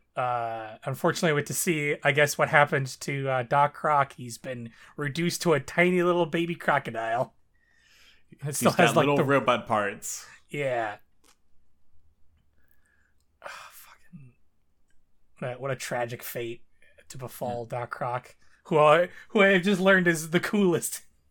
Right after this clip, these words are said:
Speaker 1: Bu-, bucking British colonialism <laughs> and, and turning into a cool robot man.
Speaker 2: Oh no, why, why do I have to have feelings for this person right before something horrible happens to them?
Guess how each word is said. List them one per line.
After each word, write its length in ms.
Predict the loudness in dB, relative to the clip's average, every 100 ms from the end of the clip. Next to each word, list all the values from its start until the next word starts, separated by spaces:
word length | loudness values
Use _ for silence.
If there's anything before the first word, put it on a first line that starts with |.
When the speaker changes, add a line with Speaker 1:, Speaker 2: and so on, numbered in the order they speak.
| -8 -6 -6 -12 -20 -20 _ -20 -20 _ _ _ -2
Speaker 1:
Bu-, 480 | 0 0 0 2 0 -2 -6
bucking 460 | 6 8 8 0
British 320 | 0 2 2 2
colonialism 840 | 2 4 4 4 2 0 -2 -2 -6 -10
<laughs> 220 | -6 -6
and, 220 | -6 -10 -8
and 220 | -8 -8
turning 300 | -8 -8 -8 -6
into 140 | -6
a 40 | -6
cool 500 | -6 -6 -4 -4 -8 -14 -20 -16 -4
robot 540 | 2 4 6 4 2
man. 400 | -2 0 0 -4 -8 _ _ _ _ _ _ _ _ _ _ _ _ _ _ _ _ -20 -20 -20 -14 -2
Speaker 2:
Oh 140 | 0
no, 200 | 2 2
why, 240 | 2 0 0
why 200 | 2 2
do 160 | 4
I 120 | 2 4
have 200 | 2 0
to 80 | -4
have 200 | 0 0
feelings 360 | 2 0 0 -4
for 120 | -4
this 160 | -4 -4
person 420 | -2 -4 -4 -4
right 240 | -2 -4
before 240 | -4 -6 -4
something 300 | -2 -4 -4
horrible 420 | -4 -4 -2 -4
happens 380 | -4 -6 -8 -8
to 100 | -12
them? 300 | -10 -10